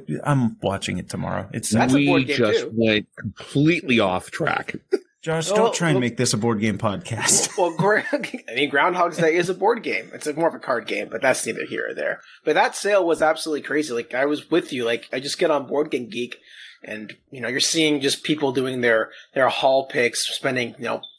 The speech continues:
Speaker 2: two hundred to two hundred fifty dollars worth of games. It was,
Speaker 3: Yeah.
Speaker 2: it was insane. And there were some good titles there, too.
Speaker 1: Well, then later on that day and into the next day, as, as, I mean, you could not go on, if your Facebook's like mine and it's littered with just board game groups,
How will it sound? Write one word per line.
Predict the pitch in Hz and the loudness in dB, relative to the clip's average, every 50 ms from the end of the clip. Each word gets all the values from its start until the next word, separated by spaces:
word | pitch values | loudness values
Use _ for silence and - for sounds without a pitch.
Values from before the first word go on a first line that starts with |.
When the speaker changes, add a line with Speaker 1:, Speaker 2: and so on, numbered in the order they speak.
| _ | _
Speaker 2:
two | - - 180 170 165 151 | -4 2 4 4 4 4
hundred | 151 147 147 147 139 117 | 2 0 -2 -2 0 0
to | 117 - | -2 -2
two | - - 156 156 | 0 2 2 4
hundred | 139 123 120 - | 4 2 0 -4
fifty | - - 151 151 - 123 | -2 -2 -2 -2 -2 0
dollars | 123 117 117 120 113 113 110 - - | 2 4 4 6 4 4 0 -2 -6
worth | 120 113 | -10 -12
of | 95 - _ - | -14 -16 _ -4
games. | 110 117 120 123 117 127 | 0 0 0 0 0 2
It | 175 | 2
was, | 175 139 - - | 2 2 2 0
Speaker 3:
Yeah. | 73 80 87 98 - - - | -2 0 0 0 -2 -2 -2
Speaker 2:
it | - 254 | 0 4
was | 294 320 339 330 | 6 6 6 6
insane. | 453 453 440 - - 466 466 480 494 494 494 480 453 - 269 262 | 6 4 4 4 4 4 6 6 6 8 8 8 6 4 2 0
And | 311 160 | 2 2
there | 247 311 | 4 4
were | 392 | 4
some | 370 - 359 269 - | 2 0 0 0 4
good | 320 320 311 320 - | 4 4 4 2 -2
titles | - 247 294 370 381 370 285 233 | -4 -2 0 2 2 2 2 2
there, | 233 208 190 190 | 4 4 4 2
too. | 190 285 330 339 302 185 135 151 - _ _ _ _ _ _ _ - - | 2 0 0 2 2 2 0 0 -4 _ _ _ _ _ _ _ -6 0
Speaker 1:
Well, | 180 185 | 2 4
then | 185 240 262 247 208 | 4 4 4 6 6
later | 220 240 247 208 202 | 6 6 6 6 6
on | 202 202 190 | 6 6 8
that | 175 156 127 113 127 | 6 6 6 6 6
day | 156 160 143 120 117 | 6 6 6 6 6
and | 127 | 6
into | 151 175 170 147 | 6 6 4 4
the | 127 143 | 4 4
next | 139 170 220 240 233 - - | 6 6 6 4 4 2 2
day, | 143 117 107 110 120 | 2 2 2 4 4
as, | 123 123 117 - | 4 4 2 2
as, | - 131 120 110 - - - _ _ _ _ - | 2 2 2 2 2 0 -6 _ _ _ _ 2
I | 139 | 4
mean, | 127 117 113 | 6 6 8
you | 127 170 | 6 6
could | 180 - 180 147 143 | 4 2 2 4 4
not | 135 139 135 - 113 | 4 4 4 2 2
go | 123 120 117 - | 2 4 4 4
on, | 104 107 107 107 - - | 2 2 2 0 -2 -6
if | - - - 123 135 - | -16 -14 -8 -6 -4 -4
your | - 185 | -4 -2
Facebook's | 180 269 262 240 - - 147 - - | 0 2 2 2 2 2 0 0 2
like | - 101 - | 2 2 2
mine | 104 90 80 78 - - - | 2 0 0 -2 -6 -2 2
and | 123 117 110 | 4 4 6
it's | 104 - - | 4 4 2
littered | 101 110 139 120 110 95 80 | 4 4 4 4 4 2 0
with | 95 104 107 - - | -2 -4 -4 -4 -4
just | - 101 - - _ - _ _ | -4 -4 -4 -6 _ -16 _ _
board | - 113 101 - | 0 0 0 2
game | - 104 92 | 0 0 0
groups, | 90 92 104 113 226 - - | 0 0 -2 -2 -2 -2 -4